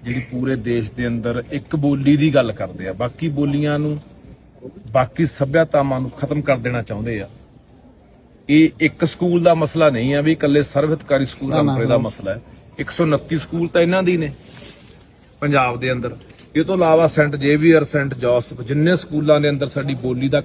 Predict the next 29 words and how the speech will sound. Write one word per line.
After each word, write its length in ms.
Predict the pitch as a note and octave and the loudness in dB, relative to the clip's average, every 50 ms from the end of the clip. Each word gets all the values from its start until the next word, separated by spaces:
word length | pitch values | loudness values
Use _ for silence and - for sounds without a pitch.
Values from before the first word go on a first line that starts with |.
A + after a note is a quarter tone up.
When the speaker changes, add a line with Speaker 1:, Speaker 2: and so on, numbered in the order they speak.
| - D#3+ | 0 -2
Speaker 1:
ਘਾਣ 200 | D#3 D3 C#3 B2 | 0 0 -2 -4
ਹੋ 220 | G#2+ G#2 G2+ G2 | -6 -6 -8 -8
ਰਿਹਾ, 180 | G2 G#2 F#2+ - - - - - - _ _ - _ - _ _ - _ _ - - _ - | -8 -8 -10 -12 -16 -20 -20 -20 -20 _ _ -20 _ -20 _ _ -20 _ _ -20 -18 _ -2
ਉਹਦੇ 280 | D#3 F3+ F#3 A3 A3+ | -2 4 6 6 6
ਖਿਲਾਫ 420 | - F3+ F3 D3+ C3+ C3+ C3+ C3+ B2 D3+ D3 | 6 4 2 4 4 4 2 4 4 2 2
ਅੱਜ 140 | C#3+ C#3 | 4 2
ਅਸੀਂ 340 | D3 C#3 - D#3 D3+ D3+ D3 - - - - - - - - - - - | 0 0 0 -2 -2 -2 -2 -4 -10 -20 -20 -20 -20 -20 -20 -20 -16 -16
ਡੀ 200 | A2+ G#2+ C3+ C#3+ | -4 0 0 0
ਸੀ 200 | B2 - - E3+ | 0 0 -2 -2
ਬਠਿੰਡਾ 460 | D#3 C#3+ B2+ A#2+ B2 B2 A#2 B2+ C3 C3 | -2 0 -2 -2 -2 2 6 6 6 6
ਨੂੰ 180 | C#3+ D3 D3+ D3 - - - - - - - - - _ - | 4 2 -4 -6 -12 -20 -20 -20 -20 -20 -20 -20 -20 _ 2
ਤੇ 100 | D#3+ D#3+ | 2 2
ਡੀ 220 | D3 C3 C#3 C#3+ | 2 2 2 4
ਓ 140 | C#3+ D#3 D#3 | 4 4 4
ਬਠਿੰਡਾ 480 | C3+ C#3 A#2+ C3 B2 B2 B2 C3+ C#3 C#3+ | 2 0 -2 -2 0 2 2 2 2 2
ਨੂੰ, 200 | D3 D3 B2+ C#3+ | 2 0 2 2
ਆਹ 120 | D#3 D#3+ | 2 2
ਸਾਰੇ 340 | - - C#3+ C3+ C#3+ D#3 D3+ | 2 2 2 2 4 2 2
ਬੱਚੇ 520 | C3 A#2 - - - - D3+ D3 D3 C#3 - - - - | 2 0 -4 -4 -4 -2 0 0 0 0 -4 -10 -10 -6
ਉਸ 220 | C3 C3+ C3+ C3 | -4 -2 -4 -4
ਸਕੂਲ 300 | - - C3 B2+ C#3 D3+ | -6 -8 -6 -2 -2 0
ਦੇ 100 | D#3 D#3 | 0 0
ਬੱਚੇ 320 | C3+ B2 A2+ - - C#3 C#3 | 0 0 -4 -2 -2 -2 -2
ਨੇ, 120 | C#3+ D3 | -2 -2
ਨਾਲ 340 | C#3 C3+ B2 A#2+ A#2+ B2 B2+ | -4 -2 -2 0 2 2 2
ਇਹਨਾਂ 200 | B2+ C#3 D3 D3 | 0 0 0 0
ਦੇ 60 | D3 | 0
ਮਾਪੇ 400 | C3+ B2+ A2 G#2+ - A#2 G2+ | 0 0 -2 -4 -6 -10 -10
ਆ 40 | E2+ | -10